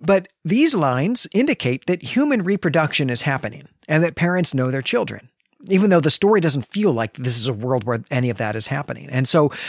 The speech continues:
the, just the question to kick us off here, Brandon, is what do you think domestic life is like in the Library of Babel, right? Do the librarians live in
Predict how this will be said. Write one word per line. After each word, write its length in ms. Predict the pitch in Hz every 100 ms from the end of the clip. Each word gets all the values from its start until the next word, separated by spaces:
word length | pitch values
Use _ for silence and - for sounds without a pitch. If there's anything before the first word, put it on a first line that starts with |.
| - -
the, 120 | 160
just 220 | 151 175
the 80 | 175
question 320 | - 208 214
to 80 | 135
kick 180 | 139 151
us 100 | 127
off 220 | 135 196
here, 140 | 123
Brandon, 420 | 113 107 107 113 127
is 300 | 135 131 123 - -
what 320 | 151 226 -
do 100 | 254
you 140 | 247 226
think 340 | - 208 -
domestic 560 | 151 127 175 - 175 135
life 300 | 117 120 151
is 160 | 131
like 340 | 135 214 131 -
in 160 | 156
the 100 | 139
Library 460 | 151 131 127 127 120
of 140 | 107
Babel, 360 | 123 120 101 -
right? 160 | - 156
Do 80 | 165
the 120 | 151
librarians 760 | 139 147 151 160 214 226 170 -
live 500 | 143 127 180 226 175
in 420 | 156 165 185 180